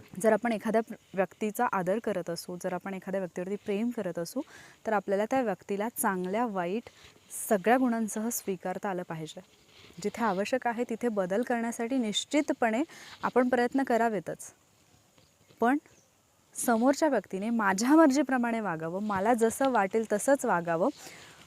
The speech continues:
माझा मोठेपणा टिकून राहण्यासाठी त्यांनी तसं वागावं, हे वाटणं मात्र चुकीचंच आहे ना.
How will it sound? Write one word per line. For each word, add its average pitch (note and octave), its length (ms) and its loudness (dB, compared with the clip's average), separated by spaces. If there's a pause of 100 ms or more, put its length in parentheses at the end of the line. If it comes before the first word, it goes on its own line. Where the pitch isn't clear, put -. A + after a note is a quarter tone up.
(140)
माझा A3+ 580 6
मोठेपणा C4+ 600 6
टिकून A#3+ 380 2
राहण्यासाठी A3+ 480 2
त्यांनी B3 260 4
तसं A#3+ 220 -2
वागावं, E3+ 400 -6 (1300)
हे B3 140 2
वाटणं B3+ 340 0
मात्र A#3 260 0
चुकीचंच G3 580 -6
आहे E3 100 -8
ना. E3+ 80 -10